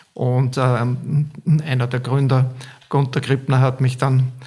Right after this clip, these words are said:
äh, vorgeschlagen, auch in die Geschäftsführung zu kommen, wie er ausgeschieden ist. Und, ähm, das war, äh, neunzehnhundertachtundneunzig bin ich in die Geschäftsführung gekommen, hab das ein paar Jahre gemeinsam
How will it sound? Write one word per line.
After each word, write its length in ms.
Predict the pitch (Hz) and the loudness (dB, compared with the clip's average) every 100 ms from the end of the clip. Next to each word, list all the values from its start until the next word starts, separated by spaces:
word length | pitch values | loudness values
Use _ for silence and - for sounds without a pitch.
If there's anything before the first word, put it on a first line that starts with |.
| - _ - | -20 _ -6
äh, 260 | 131 131 127 | 0 2 0
vorgeschlagen, 760 | 127 135 127 131 135 123 123 | 0 -2 -2 -4 -2 0 0
auch 160 | 120 123 | -2 -2
in 100 | 139 | -4
die 80 | 123 | -2
Geschäftsführung 580 | 123 151 156 - 147 147 | -2 -2 -2 -2 0 0
zu 140 | 151 | -2
kommen, 600 | - 135 131 135 131 143 | -2 0 2 2 0 -2
wie 100 | 131 | -2
er 100 | 127 | 0
ausgeschieden 540 | 120 127 131 135 131 135 | -2 -4 -6 -4 0 0
ist. 240 | 131 - - - - - | 0 -4 -18 -20 -20 -8
Und, 420 | 127 127 127 127 | -2 2 2 2
ähm, 560 | 123 123 123 127 - 143 156 151 139 - | 2 0 0 -4 -4 -6 -6 -4 -6 -6
das 220 | 156 139 | -2 0
war, 280 | 135 120 123 131 - - - - - | 0 0 0 -2 -6 -20 -20 -20 -8
äh, 180 | - 139 | -2 0
neunzehnhundertachtundneunzig 1080 | 151 131 127 139 - - 139 127 123 - - | 0 -2 -4 -2 -2 -2 0 0 -2 -6 -4
bin 120 | 131 | 0
ich 60 | 127 | 0
in 80 | |
die 80 | 127 | 0
Geschäftsführung 540 | - 143 139 - 135 131 | -2 -2 -2 -2 0 0
gekommen, 280 | 135 127 | 2 2
hab 140 | 127 127 | 2 0
das 180 | 127 - - - - | -6 -8 -16 -12 -6
ein 120 | 127 | -2
paar 140 | 117 123 | 0 0
Jahre 260 | 120 131 | 0 0
gemeinsam 560 | 131 123 131 127 135 | 0 0 0 0 0